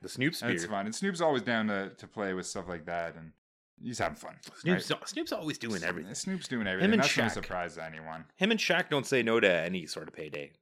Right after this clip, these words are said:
Speaker 1: Fuck it, they're down. They're
Speaker 2: I don't
Speaker 1: in.
Speaker 2: know. I don't know if Shaq's been in wrestling though.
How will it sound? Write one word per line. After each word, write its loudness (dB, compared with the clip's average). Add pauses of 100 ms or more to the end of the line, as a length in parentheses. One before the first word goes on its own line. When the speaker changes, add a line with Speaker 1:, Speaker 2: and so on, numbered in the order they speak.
(180)
Speaker 1:
Fuck -4
it, -16
they're -6
down. -8 (160)
They're 6
Speaker 2:
I 4
don't -2
Speaker 1:
in. -4
Speaker 2:
know. 0
I 4
don't 2
know 4
if 2
Shaq's 2
been -2
in -4
wrestling -8
though. -12